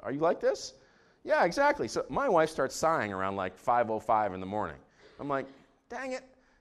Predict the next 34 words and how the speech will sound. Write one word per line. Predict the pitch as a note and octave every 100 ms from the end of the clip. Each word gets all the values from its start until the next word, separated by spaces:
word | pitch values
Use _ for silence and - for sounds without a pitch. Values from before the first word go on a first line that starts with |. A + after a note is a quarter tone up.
| _
it's | - B3+
not | C4
even | B3+ G#3
five | G#3+ F3+ -
thirty | C#4+ B3
yet. | D3+ A2 F#2+
Can | G#3+
we | D4+
just | A#3 -
sleep | A3+ A3
until | G#3 G#3 A#2+
five | A2+ E3 F3+ F3 E3+
thirty?" | F3+ F3+ F3+ _ _ _ _ _ -
And | C#3+
then | F#3
Saturday | F3+ F3+ F#3+ F#3+
comes | G3+ G3
around. | F3+ G3 G3
It's, | -
like, | A#2+
the | G#2+
one | G#2+ C#3 E3
day | D3+ D3+
of |
the | C3
week | A#2+ D3 -
when | G#2+
you | G2 E2+ -
don't | A#2 C3+
have | C3
to | -
set | - B2 -
your | G#2+
alarm, | A2 C3